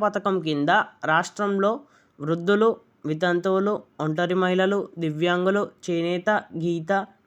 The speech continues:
బీడీ కార్మికులకు, పలేరియా, హెచ్ఐవి బాధితులకు, డయాలిసిస్ చేసుకునే వారికి ఇలా మొత్తంగా నలభై మూడు లక్షల మంది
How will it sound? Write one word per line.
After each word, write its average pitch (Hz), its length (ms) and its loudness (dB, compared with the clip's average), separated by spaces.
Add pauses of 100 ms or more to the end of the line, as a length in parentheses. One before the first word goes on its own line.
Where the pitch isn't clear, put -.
(120)
బీడీ 180 260 4 (100)
కార్మికులకు, 175 680 0 (580)
పలేరియా, 185 480 2 (380)
హెచ్ఐవి 190 500 0 (540)
బాధితులకు, 185 560 2 (100)
డయాలిసిస్ 180 640 0
చేసుకునే 185 480 -2
వారికి 175 400 0 (380)
ఇలా 190 180 4 (160)
మొత్తంగా 196 680 2
నలభై 175 420 0
మూడు 190 320 0 (100)
లక్షల 175 300 -6 (100)
మంది 170 280 -2